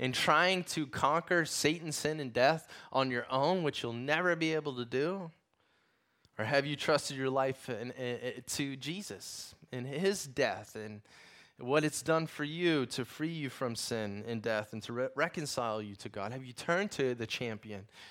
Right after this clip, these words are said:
in repentance and faith? Today, as we go into communion, what we're able to do is we're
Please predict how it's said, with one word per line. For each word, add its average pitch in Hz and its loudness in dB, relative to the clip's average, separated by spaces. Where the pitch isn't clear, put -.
in 117 -2
repentance 110 -4
and 104 -6
faith? 95 -10
Today, 156 6
as 127 4
we 135 2
go 139 2
into 135 -2
communion, 127 -2
what 127 -2
we're 131 -2
able 170 2
to - -8
do 165 2
is 143 0
we're 165 -2